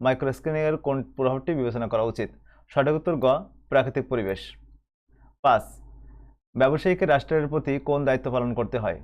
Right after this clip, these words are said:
সঠিক উত্তর ক, নিয়মিত কর প্রদান ও রাজস্ব প্রদান। এখানে নিচের উদ্দীপকটি পড়ে পাঁচ নং ও সাত নং, ছয় নং ও সাত নং প্রশ্নের উত্তর প্রদান করতে হবে। আমি উদ্দীপকটা পড়ছি না, ছয় নং প্রশ্নটি সমাধান করে দিচ্ছি। মিস্টার মাসুদ জৈব সার তৈরির কারখানা স্থাপনার চিন্তাভাবনা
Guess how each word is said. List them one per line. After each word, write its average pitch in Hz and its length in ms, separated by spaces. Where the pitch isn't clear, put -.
সঠিক 139 240
উত্তর 147 220
ক, 135 60
নিয়মিত 131 320
কর 135 200
প্রদান 151 280
ও - 160
রাজস্ব 120 360
প্রদান। 101 260
এখানে 151 320
নিচের 151 200
উদ্দীপকটি 143 400
পড়ে 151 240
পাঁচ 131 300
নং 151 100
ও 151 40
সাত - 240
নং, 147 120
ছয় 131 160
নং 143 140
ও 143 80
সাত 139 240
নং 147 160
প্রশ্নের 165 340
উত্তর 147 240
প্রদান 120 260
করতে 113 220
হবে। 165 180
আমি 135 140
উদ্দীপকটা 135 440
পড়ছি 139 240
না, 160 100
ছয় 131 160
নং 123 120
প্রশ্নটি 135 380
সমাধান 117 320
করে 107 100
দিচ্ছি। 104 260
মিস্টার 139 280
মাসুদ 131 360
জৈব 131 240
সার 165 180
তৈরির 160 260
কারখানা 135 360
স্থাপনার 151 420
চিন্তাভাবনা 139 600